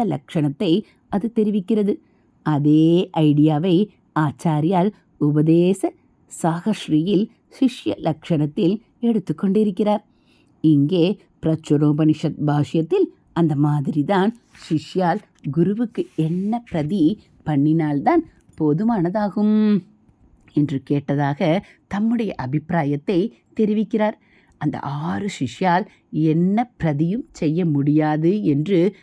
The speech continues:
முடிவு பண்ணித்தான் அப்புறம் ஏதாவது தேங்க்ஸ் கிவிங் தெரிவித்தாகணும் என்று புஷ்பாஞ்சலியாக கை நிறைய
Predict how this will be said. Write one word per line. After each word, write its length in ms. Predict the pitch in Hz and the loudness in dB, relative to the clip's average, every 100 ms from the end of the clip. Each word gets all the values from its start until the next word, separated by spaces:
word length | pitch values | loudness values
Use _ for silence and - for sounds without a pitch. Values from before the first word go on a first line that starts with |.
| _ | _
முடிவு 420 | - 151 143 151 | -2 0 2 0
பண்ணித்தான் 560 | 143 156 160 160 381 392 - _ - | -2 -4 -2 0 0 0 -6 _ -6
அப்புறம் 580 | 160 - 170 185 180 208 _ | -4 -2 -2 0 0 -4 _
ஏதாவது 1000 | - 156 147 151 156 156 151 170 403 381 - _ _ _ _ - | -2 0 0 0 2 0 0 0 0 -2 -6 _ _ _ _ -6
தேங்க்ஸ் 320 | 202 214 - 202 | -2 -2 -4 -2
கிவிங் 340 | 202 196 262 - _ | 0 0 -2 -8 _
தெரிவித்தாகணும் 760 | 208 220 233 - 190 180 214 208 - _ _ - | -4 -2 -2 0 -2 0 0 -2 -6 _ _ -6
என்று 560 | 160 165 151 185 175 - _ _ | 0 2 2 2 0 -2 _ _
புஷ்பாஞ்சலியாக 1160 | 156 156 - 147 160 135 151 151 151 170 220 294 _ _ - | -4 -4 -6 -4 0 0 0 0 0 0 0 -4 _ _ -14
கை 240 | - 175 | -8 -4
நிறைய 560 | 175 156 160 196 175 | -2 0 0 0 0